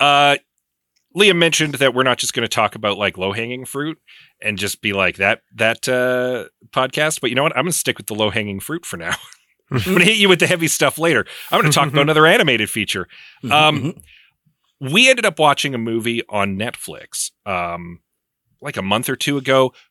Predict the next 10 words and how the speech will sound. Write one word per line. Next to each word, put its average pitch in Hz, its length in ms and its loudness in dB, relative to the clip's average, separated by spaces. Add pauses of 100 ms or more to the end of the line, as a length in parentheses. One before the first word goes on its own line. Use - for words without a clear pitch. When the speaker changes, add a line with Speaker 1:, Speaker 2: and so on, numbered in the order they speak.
(120)
Speaker 1:
completely 160 680 -2
at 123 100 -2
random. 92 500 -4
It 110 160 -4
was 107 200 -6
just - 280 -4
a 98 80 -8
random 139 340 0
recommendation 120 640 -6
from 110 280 -8